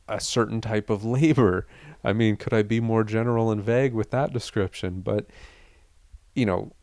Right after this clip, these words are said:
okay, you're building a house, you're moving a piece of lumber from here to there. That's the creation of movement. That's energy being exchanged in this world. And,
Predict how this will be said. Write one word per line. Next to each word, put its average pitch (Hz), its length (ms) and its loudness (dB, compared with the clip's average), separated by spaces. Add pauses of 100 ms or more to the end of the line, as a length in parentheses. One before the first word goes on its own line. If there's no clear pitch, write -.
okay, 101 240 -2
you're 92 180 -2
building 104 380 4
a 98 40 -2
house, 117 360 4
you're 95 80 0
moving 98 320 -2
a 95 60 -4
piece - 260 -8
of 95 100 -2
lumber 104 300 2
from 98 220 -6
here 104 320 -4
to 101 120 -8
there. 110 260 0
That's 95 240 -2
the 104 80 -6
creation 107 640 -2
of 95 140 -6
movement. 104 540 -4
That's 113 280 -10
energy 107 460 -2
being 101 320 -2
exchanged 120 680 -4
in 98 100 0
this 95 180 -2
world. 120 440 2 (720)
And, 104 300 0